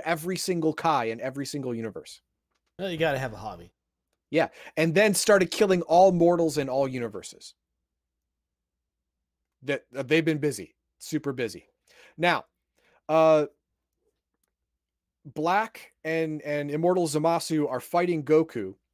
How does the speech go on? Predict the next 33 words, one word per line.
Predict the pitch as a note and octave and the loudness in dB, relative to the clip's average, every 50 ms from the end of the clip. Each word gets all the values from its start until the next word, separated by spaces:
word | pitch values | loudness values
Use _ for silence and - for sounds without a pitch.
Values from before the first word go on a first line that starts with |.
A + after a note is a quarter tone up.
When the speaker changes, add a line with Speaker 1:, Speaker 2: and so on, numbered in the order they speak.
| _ _ _ _ _ _ _ _ _ _ _ _ _ - | _ _ _ _ _ _ _ _ _ _ _ _ _ -6
Speaker 1:
and | C3 C3 C3 C3 B2 | -2 -2 -2 -2 0
they | C#3+ C#3+ | -2 -2
have | D3+ E3 E3 E3 | 0 0 0 0
him | E3 D3+ | 0 -2
pinned | - E3 E3+ D#3 C#3+ C3+ | -2 -2 -2 -2 0 0
down. | D3+ D#3 D3+ C#3 B2 A#2 A#2 A2 _ _ _ _ _ _ _ - | 0 0 0 0 -2 -4 -6 -8 _ _ _ _ _ _ _ -8
And, | B2+ B2 B2 B2 A#2+ A#2+ A#2+ A#2 - | -6 -4 -2 -2 -4 -6 -6 -8 -8
and, | B2 A#2+ A#2+ A#2 A#2 A2+ | -8 -8 -8 -8 -6 -4
uh, | A2+ A2 A2 A2 G#2+ - | -2 -2 -2 -2 -4 -4
and | B2 B2 A#2+ A#2 A#2+ A#2 A#2 | -4 -4 -4 -4 -4 -8 -8
Immortal | - C3 C#3+ D3 D3 D#3 D3+ D3 | -6 -4 2 4 6 6 6 4
Zamasu | B2+ C3+ C3+ C#3 C#3 C#3 C3+ - C#3 B2 - | 2 2 2 2 2 2 0 -2 -4 -4 -4
says, | - C#3 B2 A#2 A2+ - | 0 2 4 4 4 2
"Hey, | C3 C#3 C3+ A#2 G#2 - _ - _ _ _ _ _ _ _ _ _ _ _ _ - | 0 -2 -2 -2 -4 -8 _ -20 _ _ _ _ _ _ _ _ _ _ _ _ -8
you | A2+ A2 | -4 0
wanna | A#2 A#2 A#2+ A#2+ | 0 2 2 4
know | A#2+ A#2 A#2 | 4 4 4
what | A#2 A#2 | 4 4
happened | A#2+ A#2+ A#2 - B2 A#2+ A#2+ - | 2 0 0 0 -2 -6 -4 -4
to | - A#2+ | -4 -2
your, | A#2 A2+ A2+ A2 A2 | -2 0 0 -2 -2
uh, | G#2+ G#2+ G#2+ G#2+ | -2 -2 -4 -4
wife | A#2 B2+ A2+ A#2+ A#2+ - | -4 -4 -4 -6 -4 -6
and | B2+ A#2 | -6 -6
your | A2 | -6
child? | G#2+ - A#2+ A2+ A#2+ C#3+ - _ _ _ _ _ _ _ _ _ _ _ _ _ _ _ _ _ _ _ _ _ _ _ _ _ - | -4 -4 -4 -2 -4 -4 -8 _ _ _ _ _ _ _ _ _ _ _ _ _ _ _ _ _ _ _ _ _ _ _ _ _ -10
You | |
wanna | C3 A#2 A#2 | -8 -6 -4
know | A#2+ | -4
what | A#2+ A#2+ | -2 -2
happened | A#2+ B2 - B2+ B2 | -4 -4 -4 -4 -6
to | A#2+ | -4
them? | B2+ D3+ F#3 | -4 -6 -8